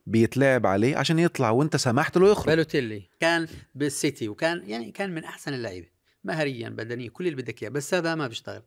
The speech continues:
Speaker 2: بيشتغلش كويس يعني. فمرة مورينو نزله على يلعب مهاجم، كان احتياط، فكان واحد مصاب واللاعب الثاني أخذ إنذار، قال له: "فيش غيرك، إذا انطردت،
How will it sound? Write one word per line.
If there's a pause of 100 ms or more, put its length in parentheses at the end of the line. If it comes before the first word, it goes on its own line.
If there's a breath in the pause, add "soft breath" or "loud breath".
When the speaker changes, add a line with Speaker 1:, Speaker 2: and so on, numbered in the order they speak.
(140)
Speaker 2:
بيشتغلش
كويس
يعني. (480 soft breath)
فمرة
مورينو
نزله
على (360)
يلعب
مهاجم، (300)
كان
احتياط، (380 soft breath)
فكان
واحد
مصاب
واللاعب
الثاني
أخذ
إنذار،
قال
له:
"فيش
غيرك،
إذا
انطردت،